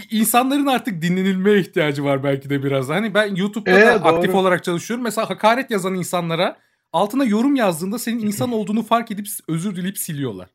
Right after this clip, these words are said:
Speaker 2: Aa, doğru. Doğru, öyle bir şey var. Yani, e, şeyde ben bunu çok gördüm. Uzunca bir dönem ölüm tehditleri vesaire de aldım. Ama, e,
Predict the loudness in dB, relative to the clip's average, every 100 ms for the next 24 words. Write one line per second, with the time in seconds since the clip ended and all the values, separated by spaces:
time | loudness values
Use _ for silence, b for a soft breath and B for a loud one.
0 | _ -2 2 2 4 4 4 4 2 -4
1 | b b b b b 0 6 8 8 6
2 | 2 2 4 4 4 2 2 2 2 0
3 | -2 -4 0 4 6 8 6 4 -2 0
4 | 4 6 6 6 0 -8 -10 -6 -8 -4
5 | -2 -2 -4 -8 -12 _ 0 4 6 6
6 | 6 2 2 2 2 0 -2 0 4 4
7 | 2 0 -2 -6 0 2 2 2 4 4
8 | 2 0 0 -2 -2 -6 -8 _ 0 2
9 | 2 2 0 0